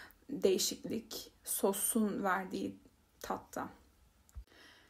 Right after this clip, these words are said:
Bir tencerede su kaynattım. İçine de tuzu kattım.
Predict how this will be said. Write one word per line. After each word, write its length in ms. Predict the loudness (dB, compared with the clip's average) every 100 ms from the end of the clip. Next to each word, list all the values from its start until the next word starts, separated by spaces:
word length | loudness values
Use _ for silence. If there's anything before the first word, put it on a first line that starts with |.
| _ -2
Bir 120 | 2
tencerede 420 | 6 8 10 8
su 180 | 4 0
kaynattım. 680 | 0 0 0 -4 -4 0 0 0 -10 -20 _ -6
İçine 280 | -4 0 2
de 120 | 2
tuzu 280 | 0 0 0
kattım. 540 | 0 -2 -2 -2 -2